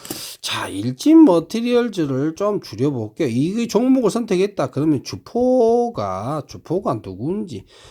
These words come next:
이 집의 주인이 뭐 기관이냐, 외인이냐,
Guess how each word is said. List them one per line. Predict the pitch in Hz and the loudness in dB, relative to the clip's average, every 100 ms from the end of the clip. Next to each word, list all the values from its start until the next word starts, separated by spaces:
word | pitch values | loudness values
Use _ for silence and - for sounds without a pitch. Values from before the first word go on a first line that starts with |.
| - | -18
이 | - 131 | -8 -6
집의 | 185 233 170 | -2 0 0
주인이 | - - 139 208 196 104 104 165 226 233 | 0 -4 -4 -2 -4 -6 -4 -2 -2 -6
뭐 | 113 98 | -8 -10
기관이냐, | - - 92 127 208 247 247 110 101 | -14 -12 -4 0 0 0 -2 -2 -6
외인이냐, | 127 95 90 156 233 226 113 92 95 | -6 -6 -4 -4 -4 -4 -6 -8 -12